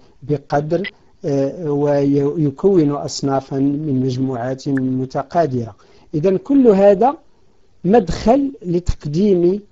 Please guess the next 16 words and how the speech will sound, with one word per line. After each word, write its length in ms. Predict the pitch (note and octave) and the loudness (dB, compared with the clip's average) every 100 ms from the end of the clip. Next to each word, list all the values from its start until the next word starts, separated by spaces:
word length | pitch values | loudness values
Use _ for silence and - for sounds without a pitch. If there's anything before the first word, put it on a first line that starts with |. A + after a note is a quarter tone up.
| _ _ - | _ _ -6
الأعداد، 840 | D3+ D3+ C3+ C#3+ C3+ C3+ G3 D#3 A2+ _ _ - - | -2 0 -2 -4 -4 2 4 4 0 _ _ -20 -14
ومباشرة 840 | B3 F#3 A3 A#3 F3+ G3+ C4 C4 A#3 | -2 6 8 6 4 2 2 2 0
بعد 240 | E3+ D#3+ | 0 0
هذا 260 | D#3+ D3+ C#3+ | 2 2 0
الدرس 460 | C#3 F3 D4+ - B3 | -2 -2 -2 -2 -2
يبدأ 460 | A3 D#3+ A#3 - | -2 0 -2 -4
التلميذ 640 | - - E3+ D3+ E3+ A#3+ | -10 -4 -2 2 2 0
في، 420 | A3+ - F#3 G3+ G#3 _ _ - | -6 -4 0 0 -2 _ _ -2
آه، 600 | E3+ E3+ E3+ E3+ E3+ E3+ | 2 4 4 2 0 -2
آه، 60 | E3+ G3 | -4 -8
دراسة 720 | D3+ C#3+ C#3+ D3+ F#3+ A#3 E3+ D3+ | -4 -4 0 2 4 2 0 -2
الأعداد 800 | F#3+ E3 D3+ C3+ C3 D3+ F3 F3+ - - _ D#3 | -2 -4 -2 -2 0 2 2 0 -8 -20 _ -4
من 160 | D#3+ | -2
واحد 440 | D3 D3+ C3+ D#3+ D3 | 2 2 0 -4 -2
مثلا 400 | C#3+ C#3+ C3+ C#3 | -2 -2 0 -2
حسب، 540 | - D#3+ E3 C#3+ F3+ | -4 -4 -2 0 0